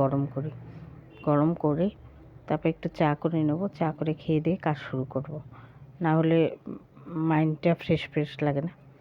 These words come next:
আর কি, দুধ চা আমি খেতে ভালোবাসি, আহ, লাল চা অত পছন্দ না, যদিও লাল চায় উপকার বেশি।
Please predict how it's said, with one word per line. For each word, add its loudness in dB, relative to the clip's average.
আর -4
কি, 2
দুধ 0
চা 4
আমি 4
খেতে 0
ভালোবাসি, 2
আহ, -4
লাল 4
চা 0
অত -2
পছন্দ 0
না, 2
যদিও 2
লাল 6
চায় 2
উপকার 0
বেশি। -2